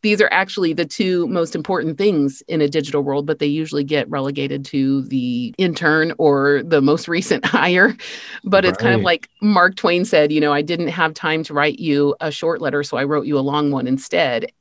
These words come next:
Speaker 1: And writing that short social media content is the hardest and most rewarding also thing out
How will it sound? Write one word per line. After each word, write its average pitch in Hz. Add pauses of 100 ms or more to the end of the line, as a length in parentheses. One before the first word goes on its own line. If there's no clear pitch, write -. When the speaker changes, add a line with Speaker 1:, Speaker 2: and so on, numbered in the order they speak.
(120)
Speaker 1:
And 156
writing 170
that 170
short 180
social 170
media 156
content 190
is 160
the 156
hardest 175 (100)
and 147
most 156
rewarding 180 (100)
also 156 (120)
thing 147
out 156